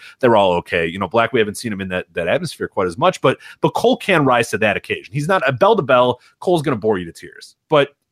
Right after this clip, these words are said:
if he's hitting a guy with, you know, trash cans or whatever, he's pretty good at that. So I could see this being pretty good, and I could see it being, being real fun. And, and obviously, as being, you know, the semi-main event, or what I'm assuming,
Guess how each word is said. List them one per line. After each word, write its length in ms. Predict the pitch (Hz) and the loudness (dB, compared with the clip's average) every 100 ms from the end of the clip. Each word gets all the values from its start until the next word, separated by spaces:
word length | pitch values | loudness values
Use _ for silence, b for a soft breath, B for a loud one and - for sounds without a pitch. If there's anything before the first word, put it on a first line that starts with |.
| _ _ | _ _
if 140 | 156 | -6
he's 160 | 151 131 | -4 -2
hitting 180 | 208 208 | -2 -2
a 60 | |
guy 220 | 156 147 143 | -2 0 0
with, 200 | 123 - | -2 -4
you 60 | |
know, 220 | 127 113 110 b | -4 -4 -6 b
trash 300 | - 196 170 | -6 -2 -2
cans 260 | - 170 156 | -2 -4 0
or 40 | |
whatever, 220 | 156 160 156 | 0 0 0
he's 200 | 262 277 | -2 -4
pretty 200 | 285 247 | -6 0
good 140 | 202 | 0
at 80 | 123 | 0
that. 260 | 90 - | -4 -6
So 440 | - - 170 160 147 B B _ - | -4 2 4 4 0 B B _ -6
I 100 | 208 | -4
could 120 | 247 | -4
see 100 | 262 | -4
this 120 | 214 | -4
being 160 | 202 165 | -4 -4
pretty 200 | 185 135 | -4 -2
good, 160 | 143 | -2
and 100 | 196 | -2
I 20 | |
could 160 | 220 214 | -6 -6
see 80 | 226 | -4
it 100 | 214 | -4
being, 400 | 220 214 208 180 | -2 -6 -8 -10
being 220 | 190 208 | -6 -2
real 140 | 214 | 0
fun. 220 | 208 269 240 | 0 -2 -2
And, 140 | 156 | -2
and 220 | 120 135 | -2 -2
obviously, 340 | 117 135 131 135 | 0 -2 0 -2
as 80 | 113 | 0
being, 200 | 123 117 | -2 0
you 80 | |
know, 80 | 107 | -4
the 60 | 101 | -4
semi-main 420 | - 110 104 95 | -6 -6 -4 -6
event, 180 | 90 117 | -4 -4
or 60 | |
what 100 | 95 | -2
I'm 120 | 90 85 | -4 -6
assuming, 400 | - 190 160 | -6 -4 -4